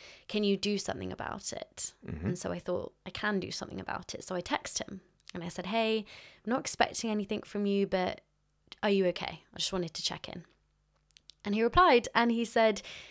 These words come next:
Speaker 1: "Yeah, I'm really sorry. I just don't have time to date right now. And because I'm a people pleaser, I didn't know how to tell you."
Speaker 2: Mm-hmm.
Speaker 1: So that solved that.
Speaker 2: Wonderful. Mm-hmm.
Speaker 1: But the third part of the happiness plan is,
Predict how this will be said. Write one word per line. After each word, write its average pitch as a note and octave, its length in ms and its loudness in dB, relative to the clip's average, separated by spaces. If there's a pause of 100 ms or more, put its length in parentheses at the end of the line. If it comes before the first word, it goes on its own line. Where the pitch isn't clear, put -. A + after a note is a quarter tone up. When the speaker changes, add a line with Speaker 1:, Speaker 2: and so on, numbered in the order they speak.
(160)
Speaker 1:
"Yeah, G#3+ 320 6
I'm G#3+ 200 2
really G3 180 2
sorry. F#3+ 540 4
I F#3 100 -2
just F3+ 200 -4
don't F3+ 160 0
have F#3 140 -2
time E3+ 260 -4
to - 100 -6
date E3 260 0
right E3 220 -2
now. E3+ 420 -2
And E3+ 240 -2
because F3 320 0
I'm E3+ 240 2
a E3+ 60 -4
people F3+ 400 -4
pleaser, E3+ 400 -4
I D#3+ 100 -2
didn't E3 260 -8
know F3 100 -6
how - 160 -10
to - 120 -6
tell - 240 -10
you." - 180 -14 (720)
Speaker 2:
Mm-hmm. G#2+ 220 -2
Speaker 1:
So - 120 -6
that G#3 220 10
solved A#3 380 8
that. D#3+ 180 2
Speaker 2:
Wonderful. C#3+ 480 -2 (140)
Mm-hmm. A2+ 140 4
Speaker 1:
But G#2+ 140 4
the A3 120 2
third C4+ 360 6
part F3 240 4
of F3 80 -4
the F3+ 100 -4
happiness F3 720 0
plan E2+ 440 -2
is, F3+ 440 0